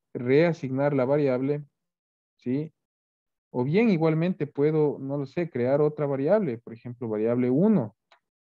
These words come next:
y decir es igual, a ver, ¿qué pasa? Digo, variable uno es igual a S T R dos, ¿no es cierto? Imprimo, digamos, quiero saber cuánto vale esta variable uno en estos momentos, porque ya estamos haciendo algunas modificaciones aquí.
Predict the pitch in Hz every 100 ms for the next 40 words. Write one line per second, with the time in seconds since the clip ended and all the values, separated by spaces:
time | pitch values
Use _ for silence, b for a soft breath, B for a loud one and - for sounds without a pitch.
0 | - 123 117 117 135 143 135 123 117 123
1 | 135 - 110 101 - 147 151 156 151 -
2 | _ - 127 120 113 127 139 143 147 147
3 | 123 117 117 113 117 117 107 104 85 -
4 | 98 135 143 - 156 - 127 120 135 165
5 | 165 151 - _ _ _ _ _ - _
6 | _ _ _ _ _ _ 113 123 131 120
7 | 139 131 127 117 127 135 202 202 139 127
8 | 120 110 110 107 107 107 117 117 110 117
9 | 120 139 175 240 - 120 - 120 139 143
10 | 156 160 135 - 143 135 131 135 127 113
11 | 107 - 113 110 139 139 107 98